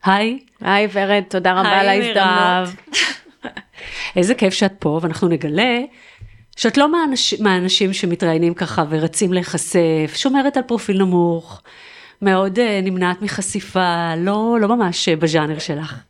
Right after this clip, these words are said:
Speaker 2: מי שמכיר, מכיר.
Speaker 1: <laughs> נכון, ועשית כל כך הרבה דברים מאוד מעניינים,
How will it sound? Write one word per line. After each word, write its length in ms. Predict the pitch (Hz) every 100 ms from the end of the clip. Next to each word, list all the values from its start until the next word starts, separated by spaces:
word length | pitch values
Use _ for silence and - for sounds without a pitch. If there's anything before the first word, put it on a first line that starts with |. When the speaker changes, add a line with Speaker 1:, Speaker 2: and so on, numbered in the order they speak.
| _
Speaker 2:
מי 100 | 269
שמכיר, 480 | 285 254 240 - 277
מכיר. 400 | 254 240 - 175 185
Speaker 1:
<laughs> 80 | - - 302 339 - 269 - - 285 - - -
נכון, 540 | 202 190 - 151 156 156 156 -
ועשית 800 | 156 156 143 151 156 185 - 247
כל 80 | 196
כך 200 | 196 180
הרבה 140 | 220 170
דברים 520 | 156 156 180 180 170
מאוד 420 | 151 - 202 190
מעניינים, 600 | 196 185 151 151 175 180